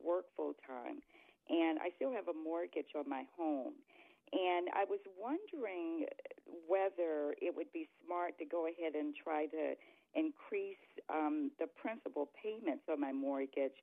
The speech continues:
just so to, you know, get that out of, out of the way by the time I actually retired. I'm not even sure when I will retire. Um, but I currently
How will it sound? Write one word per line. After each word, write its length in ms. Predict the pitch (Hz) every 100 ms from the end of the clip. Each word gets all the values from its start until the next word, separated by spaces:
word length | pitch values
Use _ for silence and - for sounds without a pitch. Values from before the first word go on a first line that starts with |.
| - - _
just 160 | 190 185 -
so 260 | 180 160 160 -
to, 240 | 165 151 147 -
you 80 | 180
know, 200 | 139 139 -
get 160 | 175
that 160 | 170 151
out 180 | 147 143
of, 240 | 143 135 - 151
out 160 | 143
of 80 | 139
the 100 | 131 156
way 280 | 170 160 135
by 140 | 135
the 100 | 131 135 -
time 180 | 143 131
I 80 | 135
actually 400 | 131 139 - 135
retired. 480 | 123 - 185 147 -
I'm 120 | 175
not 160 | 220 302
even 220 | 311 180 160 -
sure 240 | 175 151 143
when 320 | 156 185 170
I 160 | - 127 135
will 140 | 139
retire. 560 | 123 - - 80 50 - - - - - - -
Um, 400 | 156 147 143 139 147 - - _ -
but 300 | 180 156 -
I 80 | 175
currently 560 | 175 233 233 247 185